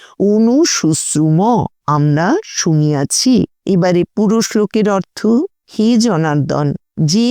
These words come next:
মনুষ্যদিগের কুলধর্ম উৎসন্নে যায়,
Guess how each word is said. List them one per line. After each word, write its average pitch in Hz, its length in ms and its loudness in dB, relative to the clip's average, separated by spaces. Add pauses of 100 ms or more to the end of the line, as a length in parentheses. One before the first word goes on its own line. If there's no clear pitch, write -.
মনুষ্যদিগের 208 1080 0 (120)
কুলধর্ম 180 640 2 (320)
উৎসন্নে 208 840 0
যায়, 202 340 0